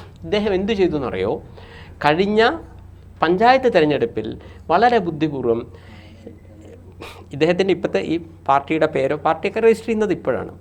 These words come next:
ഈ പേരൊന്നും പറയാതെ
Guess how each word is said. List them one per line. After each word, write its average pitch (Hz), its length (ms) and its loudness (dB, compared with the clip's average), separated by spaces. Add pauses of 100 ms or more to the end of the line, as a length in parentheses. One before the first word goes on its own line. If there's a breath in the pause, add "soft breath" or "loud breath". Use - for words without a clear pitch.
(1300 loud breath)
ഈ 269 180 6
പേരൊന്നും 226 800 4
പറയാതെ 113 680 2